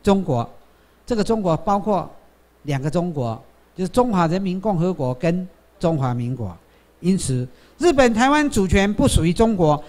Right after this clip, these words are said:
是完全可以确定的事情。啊，这介绍的就可以完全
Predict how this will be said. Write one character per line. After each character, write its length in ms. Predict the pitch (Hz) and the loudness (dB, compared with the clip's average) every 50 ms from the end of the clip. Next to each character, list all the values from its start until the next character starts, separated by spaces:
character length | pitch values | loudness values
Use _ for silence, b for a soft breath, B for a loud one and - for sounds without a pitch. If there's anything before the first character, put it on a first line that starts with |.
| B B B | B B B
是 160 | - - 254 - - | -4 -4 -4 0 4
完 400 | 185 185 214 254 269 277 277 254 | 6 6 6 6 4 0 -2 0
全 320 | - - 165 156 160 170 | 0 2 2 0 -2 -4
可 160 | 143 180 196 | -6 -8 -8
以 160 | 185 143 123 - - | -6 -6 -8 -10 -8
确 320 | - - - 262 196 156 | -2 2 4 4 4 2
定 200 | 151 - 175 151 | 0 -2 -4 -6
的 120 | 131 123 117 | -6 -6 -8
事 200 | - - - 135 | -6 -4 -4 -4
情。 220 | 110 - 107 87 - _ _ _ _ _ _ _ _ _ _ _ _ _ _ _ - | -4 -6 -12 -12 -14 _ _ _ _ _ _ _ _ _ _ _ _ _ _ _ -12
啊， 100 | 120 120 | -10 -10
这 120 | - 127 | -8 -8
介 220 | 117 - 190 170 135 | -6 -4 -2 -4 -2
绍 140 | - 165 156 | -2 -4 -6
的 120 | 135 127 | -6 -6
就 140 | 123 156 139 | -6 -8 -8
可 140 | - - 156 | -6 -6 -6
以 80 | 139 | -6
完 260 | 123 135 139 156 190 | -2 0 0 0 0
全 220 | 190 - 147 139 | 2 0 0 0